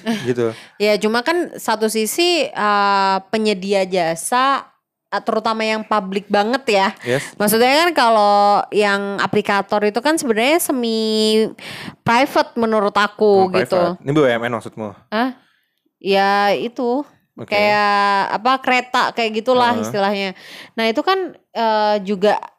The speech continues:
Speaker 1: seberapa intens, eh, istilahnya gerbongnya seberapa banyak juga dan lain
Speaker 2: Oke.
Speaker 1: sebagainya, itu kan juga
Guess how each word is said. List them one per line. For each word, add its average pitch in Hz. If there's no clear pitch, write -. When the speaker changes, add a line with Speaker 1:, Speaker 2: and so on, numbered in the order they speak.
Speaker 1:
seberapa 220
intens, 294
eh, 214
istilahnya 214
gerbongnya 214
seberapa 190
banyak 196
juga 233
dan 208
lain 202
Speaker 2:
Oke. 190
Speaker 1:
sebagainya, 226
itu 220
kan 311
juga 185